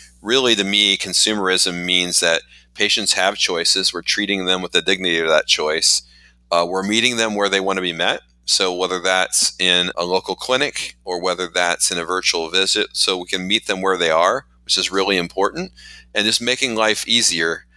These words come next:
Online scheduling, for instance, is something that almost all other industries have based off of, uh, how you would interact with them. But in healthcare, some organizations may not even have it. Some do.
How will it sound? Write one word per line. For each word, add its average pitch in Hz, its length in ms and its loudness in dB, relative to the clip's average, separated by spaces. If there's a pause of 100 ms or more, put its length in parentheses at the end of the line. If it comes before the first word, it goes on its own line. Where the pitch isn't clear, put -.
(160)
Online 104 320 0
scheduling, 95 500 0
for 85 180 -2
instance, 85 380 0
is 80 80 0
something 92 380 0
that 85 100 2
almost 92 420 2
all 92 240 2
other 98 240 2
industries 85 520 0
have 76 440 0 (360)
based 92 360 2
off 85 320 0
of, 82 240 -4
uh, 78 340 0 (300)
how 92 140 0
you 90 160 0
would 85 120 -2
interact 82 440 0
with 82 100 -12
them. 85 200 -2
But 82 140 -4
in - 60 -14
healthcare, 92 600 0 (320)
some 95 200 0
organizations 90 680 0
may 87 100 -2
not 80 180 0
even 80 200 -4
have 90 260 0
it. - 140 -4 (140)
Some 92 280 0
do. 101 360 -2